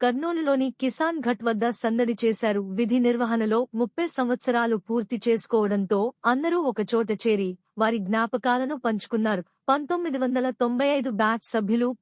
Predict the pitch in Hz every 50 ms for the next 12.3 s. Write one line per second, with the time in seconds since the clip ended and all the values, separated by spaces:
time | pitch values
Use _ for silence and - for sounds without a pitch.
0 | - 269 277 311 320 359 330 - 285 254 - 240 220 214 - 226 233 240 277 285
1 | - _ - 302 330 349 370 - 349 339 330 311 320 302 285 214 196 208 185 202
2 | 214 226 208 226 233 233 233 240 254 226 185 220 226 202 247 277 277 240 233 220
3 | 214 220 202 220 208 185 - 262 294 311 320 269 202 214 262 302 349 359 359 -
4 | 359 339 - 269 262 277 311 - - 233 202 - - 262 220 220 208 220 220 214
5 | 220 233 240 - - 233 233 262 247 - - 302 320 320 320 320 277 240 220 220
6 | 220 220 220 233 254 285 269 247 240 240 240 240 - - 196 185 180 - 196 180
7 | 170 151 196 - _ _ _ _ _ _ _ _ _ _ _ _ _ _ _ _
8 | _ _ - 208 220 254 285 330 277 359 381 381 330 294 - - 285 294 294 294
9 | 269 247 254 277 - - 254 262 262 - 285 285 240 202 220 190 196 247 254 214
10 | 233 247 254 - - - 269 226 247 247 220 240 254 220 214 220 - - 247 247
11 | 262 262 240 262 254 240 247 247 240 233 226 226 226 208 - 220 208 208 214 220
12 | 220 220 208 190 190